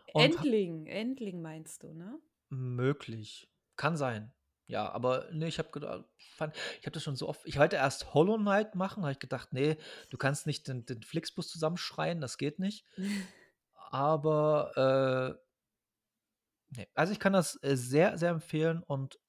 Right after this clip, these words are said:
Speaker 1: ich weiß nicht, ob's auf anderen Plattformen auch gibt als auf der Switch. Ich glaube, ja.
Speaker 2: Ich glaub, ja. Sollte es
Speaker 1: Und
Speaker 2: überall, glaub ich, geben.
Speaker 1: ja, und dann auf dem großen Bildschirm ist bestimmt noch cooler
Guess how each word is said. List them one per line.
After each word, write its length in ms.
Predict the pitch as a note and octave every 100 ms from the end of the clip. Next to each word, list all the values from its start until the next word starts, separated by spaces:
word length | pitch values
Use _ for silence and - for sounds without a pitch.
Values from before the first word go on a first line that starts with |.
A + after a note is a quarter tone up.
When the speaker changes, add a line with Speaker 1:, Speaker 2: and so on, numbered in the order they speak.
| _ -
Speaker 1:
ich 120 | -
weiß 180 | B2+ F#3+
nicht, 80 | F3+
ob's 140 | -
auf 180 | C#3 -
anderen 280 | D3 D#3 C#3
Plattformen 520 | D3+ - - C3+ C3+
auch 300 | - G3+ G#3
gibt 200 | B3+ -
als 100 | G3
auf 100 | G3
der 100 | F#3+
Switch. 220 | F3+ F#3
Ich 80 | -
glaube, 280 | - C3+ C3+
ja. 320 | A#2+ D3 G#3 -
Speaker 2:
Ich 160 | G#3+
glaub, 260 | - G3 F3
ja. 400 | D#3+ C#3+ D3 - _ _ _ -
Sollte 340 | G3 G#3+ C3+
es 100 | C#3
Speaker 1:
Und 20 |
Speaker 2:
überall, 420 | G#3 G3 C#3 F3+
glaub 220 | F#3 E3+ F3
ich, 120 | -
geben. 460 | F3 E3 - - _ _
Speaker 1:
ja, 140 | - A#2
und 260 | E2 B2 C#3
dann 340 | C#3 C3 - _ _ -
auf 120 | C#3+
dem 100 | G3
großen 320 | D3 F3 G3+
Bildschirm 260 | D#3+ F3 D#3+
ist 100 | D3
bestimmt 260 | - D#3+ D3
noch 220 | C3 - _ _
cooler 440 | - B2 A2+ G#2+